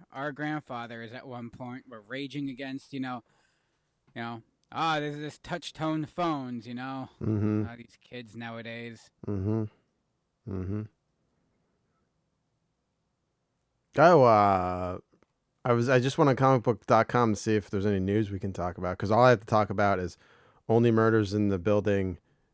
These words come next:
Speaker 2: season three, and I fucking love it. But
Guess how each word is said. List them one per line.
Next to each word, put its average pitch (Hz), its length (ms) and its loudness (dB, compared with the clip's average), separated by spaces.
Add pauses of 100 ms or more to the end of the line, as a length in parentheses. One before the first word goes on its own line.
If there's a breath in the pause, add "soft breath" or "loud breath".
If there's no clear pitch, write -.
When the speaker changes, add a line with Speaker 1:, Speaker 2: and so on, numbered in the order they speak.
(120)
Speaker 2:
season 101 380 -2
three, 95 520 0 (140)
and 90 580 -8 (100)
I 92 160 -6
fucking 92 320 -8
love 95 180 -2
it. 82 140 -8 (480 soft breath)
But 101 360 2